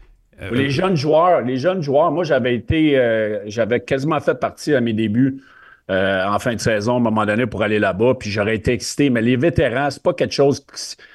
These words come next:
Speaker 2: qui se tape dans la main en disant, « On va y aller. » Je pense qu'à la fin de la saison, surtout quand t'as vécu une saison difficile, tu veux, tu veux t'en aller, tu veux passer à d'autres choses. Donc,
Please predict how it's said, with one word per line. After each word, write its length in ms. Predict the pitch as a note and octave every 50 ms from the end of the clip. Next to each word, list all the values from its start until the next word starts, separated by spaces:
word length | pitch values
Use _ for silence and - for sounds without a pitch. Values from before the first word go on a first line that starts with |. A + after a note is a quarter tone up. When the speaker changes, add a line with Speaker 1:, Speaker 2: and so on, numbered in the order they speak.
| - _ -
Speaker 2:
qui 80 | - -
se 60 | -
tape 240 | - D3 C#3 A#2 G#2+
dans 140 | C#3+ C3+ B2
la 60 | A#2+
main 240 | B2 C3 C#3+ C#3 B2
en 20 |
disant, « 320 | A2+ G#2+ G#2+ G2+ C3+ C3 B2+
On 20 | A2
va 120 | A#2 A#2+
y 100 | A#2 A2
aller. » 220 | G#2 G2+ G2+ G#2+ A2
Je 60 | -
pense 240 | - D#3+ D#3 D#3+ -
qu'à 80 | -
la 80 | D#3 C#3
fin 160 | - - D#3+
de 60 | D3
la 100 | C#3+ C3
saison, 340 | - - C3+ A#2+ A#2+ C#3+ D3
surtout 300 | C3+ - C#3+ C3 - A3
quand 140 | F#3+ F3+ D3
t'as 120 | - C3
vécu 440 | A#2 A#2+ B2+ G2+ - D#3+ D#3+ D3+ D3+ - - - - - - -
une 80 | A2+
saison 400 | G#2 - B2+ C3+ C3+ C3 D3 C#3+
difficile, 480 | B2+ G#2 - - - - - D3 C#3+ C3+
tu 180 | - - -
veux, 140 | D#3 B2+ -
tu 200 | _ - - -
veux 120 | D3+ F#3 F#3
t'en 240 | - F#3 C3+ B2
aller, 260 | A#2+ A2+ G#2+ A2+ C3+ C3+
tu 160 | - - D#3
veux 80 | D#3+
passer 300 | C#3 E3+ C#3 C3+ - -
à 100 | C#3+ B2+
d'autres 240 | A#2 B2 A2 G#2 G2
choses. 260 | - C#3+ C#3+ D3 B2
Donc, 240 | G#2 B2 A#2+ A#2+ -